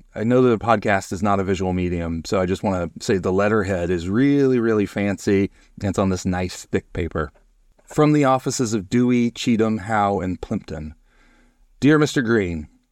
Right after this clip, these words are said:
this is what is known best as a cease and desist letter. If you submit poems again to the even newer Yorker, we will be forced to take legal action. Okay,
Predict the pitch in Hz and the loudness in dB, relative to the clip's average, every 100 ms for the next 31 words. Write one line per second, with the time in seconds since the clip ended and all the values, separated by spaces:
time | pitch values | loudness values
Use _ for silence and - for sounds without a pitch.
0 | _ _ _ - 151 151 - - - 107 | _ _ _ -2 0 0 -4 -8 -4 0
1 | 113 110 98 110 104 98 107 131 - 113 | 2 2 2 0 0 0 0 0 -2 -4
2 | 104 101 - 117 113 - _ - 98 95 | -4 -4 0 0 0 -8 _ -6 -2 -2
3 | - 92 - - 85 85 82 _ _ _ | -2 -6 -6 -10 -8 -8 -10 _ _ _
4 | _ _ _ - 98 - 151 165 - 135 | _ _ _ -10 -8 0 0 2 2 2
5 | 143 - 127 127 123 120 107 113 110 107 | 0 0 2 2 2 0 0 0 0 -2
6 | - 101 - 110 104 104 101 98 98 95 | -2 -4 -2 0 0 2 2 2 2 0
7 | 92 92 90 98 90 - _ _ _ _ | 0 -2 -2 -4 -4 -6 _ _ _ _
8 | _ - 98 190 120 92 - 95 - - | _ 0 2 2 2 -2 0 0 0 -2
9 | 101 92 87 90 85 85 82 78 - 80 | 0 -2 -2 -2 -2 -2 -4 -6 -8 -8
10 | 76 - _ _ _ _ _ _ - 135 | -8 -14 _ _ _ _ _ _ -6 -4
11 | 127 - 82 80 | -4 -4 -6 -6